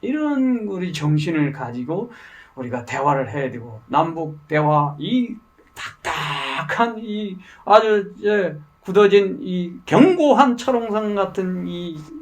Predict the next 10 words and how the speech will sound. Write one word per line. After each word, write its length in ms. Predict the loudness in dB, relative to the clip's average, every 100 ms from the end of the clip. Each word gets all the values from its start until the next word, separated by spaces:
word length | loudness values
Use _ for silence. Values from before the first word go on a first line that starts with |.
| -12
장벽의 500 | 0 6 8 10 8
시대에 680 | 6 4 4 2 -2 -4 -10 -20 -20 -20 -20 -18 -2
외교의 680 | 2 4 6 6 6 4 0
대화를 520 | 0 2 4 2 -4
뚫어갈 400 | -4 -2 0 -2
수 200 | -2 -4
있는 320 | -4 -4 -4
이런 320 | 0 0 0
방법이라고 680 | -2 -4 -2 0 0 0 -2
뭐겠어요? 720 | -6 -4 -4 -6 -8 -10 -12